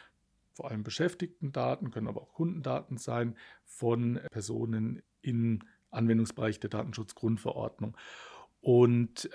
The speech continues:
den Strafverfolgungsbehörden ist es dann, ja, vereinfacht gesagt, zu umständlich, ein Rechtshilfeersuchen, äh, zu stellen.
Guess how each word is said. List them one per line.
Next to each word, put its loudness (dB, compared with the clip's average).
den 6
Strafverfolgungsbehörden 4
ist -4
es -8
dann, 0
ja, -4
vereinfacht -4
gesagt, -2
zu -2
umständlich, 0
ein -2
Rechtshilfeersuchen, -4
äh, -4
zu -6
stellen. 0